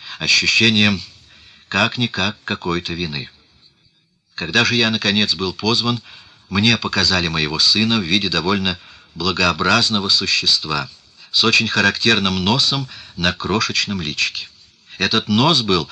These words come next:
несомненным родовым признаком, но он в одинаковой степени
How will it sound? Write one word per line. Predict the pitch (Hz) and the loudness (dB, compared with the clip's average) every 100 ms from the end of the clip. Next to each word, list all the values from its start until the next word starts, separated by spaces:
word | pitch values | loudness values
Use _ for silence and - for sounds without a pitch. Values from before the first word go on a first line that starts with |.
| - - | -10 -8
несомненным | 175 - 98 90 120 135 127 | -2 2 2 2 2 2 2
родовым | 113 104 101 113 151 | 4 4 4 2 0
признаком, | 151 143 - 78 - 131 117 - - _ - | 0 0 0 -2 -8 -12 -14 -20 -20 _ -16
но | - 190 | -4 -2
он | - 110 | 2 2
в | 101 | 2
одинаковой | - 98 95 - 90 | 0 0 0 0 -2
степени | 87 - 92 - 85 80 | 0 0 0 -2 -2 -4